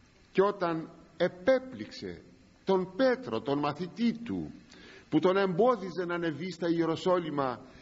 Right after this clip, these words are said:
κατά το "αναβαίνομεν εις Ιω-, Ιεροσόλυμα και ο Υιός του ανθρώπου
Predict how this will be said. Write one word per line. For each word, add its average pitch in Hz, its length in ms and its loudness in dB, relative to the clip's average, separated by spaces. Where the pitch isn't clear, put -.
κατά 156 300 0
το - 380 0
"αναβαίνομεν 117 800 -2
εις 117 260 -6
Ιω-, 95 300 0
Ιεροσόλυμα 180 1000 -2
και 214 120 2
ο 190 80 8
Υιός 156 340 0
του 147 100 -6
ανθρώπου 123 720 -2